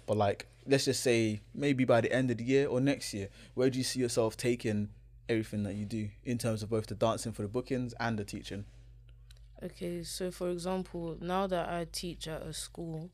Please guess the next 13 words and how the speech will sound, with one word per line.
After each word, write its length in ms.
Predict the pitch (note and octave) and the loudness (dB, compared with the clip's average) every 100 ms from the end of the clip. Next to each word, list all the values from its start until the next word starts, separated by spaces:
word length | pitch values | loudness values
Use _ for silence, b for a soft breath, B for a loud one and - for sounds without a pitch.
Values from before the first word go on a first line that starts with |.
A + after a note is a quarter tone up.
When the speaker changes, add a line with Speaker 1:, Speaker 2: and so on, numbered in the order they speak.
| _ b b b b b _ | _ b b b b b _
Speaker 2:
I 160 | - F3 | -4 0
just 240 | G3+ G3+ | 0 0
need 160 | F#3+ F#3+ | 0 0
it 160 | E3+ - | -2 -6
to 140 | D#3+ | -10
be 160 | D#3 D#3 | -8 -8
something 320 | D#3 D3+ D3 | -6 -6 -6
that's, 200 | C#3 C#3 | -6 -6
like, 280 | C#3 - D3 | -6 -6 -10
my 160 | D3 | -8
actual 420 | C#3 D3+ C3+ D3+ | -4 -4 -4 -8
main 460 | C#3+ D3 D3 C#3+ C#3+ | -8 -6 -6 -8 -10
stable, 640 | - - C#3+ C#3 C#3 C#3 | -10 -8 -10 -10 -12 -12